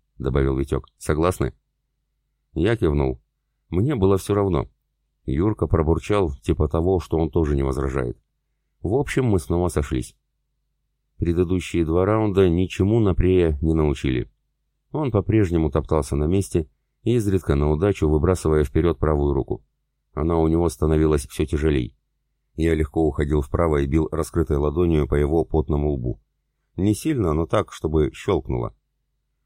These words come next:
Можно было, конечно, пустить ему кровь, но совесть протестовала. Слишком уж неравны были силы. Наконец мой соперник врубился, что над ним просто-напросто издеваются,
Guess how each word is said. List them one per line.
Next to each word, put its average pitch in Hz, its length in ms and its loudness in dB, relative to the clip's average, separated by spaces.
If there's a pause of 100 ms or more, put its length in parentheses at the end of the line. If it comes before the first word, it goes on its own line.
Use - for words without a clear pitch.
Можно 87 360 0
было, 85 220 2
конечно, 82 440 0
пустить - 400 -2
ему 87 180 2
кровь, 117 320 -2 (380)
но 73 240 -2
совесть 101 480 -4
протестовала. 71 800 -4 (540)
Слишком 101 720 -4
уж - 220 -4
неравны 80 500 0
были 76 200 0
силы. 69 380 -4 (1120)
Наконец 95 500 -4
мой 98 140 0
соперник 92 520 -2
врубился, 85 540 -2
что - 180 -8
над 80 180 -2
ним 98 140 0
просто-напросто 82 720 -4
издеваются, 80 880 -4